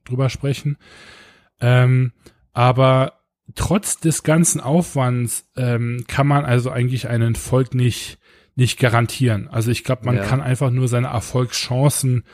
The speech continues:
Speaker 1: erhöhen und quasi weitersuchen, bis man halt eben, äh, äh, es gefunden hat.
Speaker 2: Mhm.
Speaker 1: Ähm,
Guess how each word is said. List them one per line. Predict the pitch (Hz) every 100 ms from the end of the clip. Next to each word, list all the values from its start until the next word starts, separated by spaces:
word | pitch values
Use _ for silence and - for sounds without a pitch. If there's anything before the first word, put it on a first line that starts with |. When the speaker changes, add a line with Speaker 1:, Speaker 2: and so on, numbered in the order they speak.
| - _ _
Speaker 1:
erhöhen | - 113 87 127 190 269 _
und | - 120
quasi | - 123 113 113 113 113 - - _ _ _ _ - 120 - _
weitersuchen, | 160 113 131 160 139 156 156 147 120
bis | 135 147
man | 120
halt | 120
eben, | 127 120 120 117
äh, | 117 113 -
äh, | 117 113 -
es | 117
gefunden | - - 156 185 156
hat. | 190 208 _ _
Speaker 2:
Mhm. | 117 107 160 - -
Speaker 1:
Ähm, | 120 120 117 120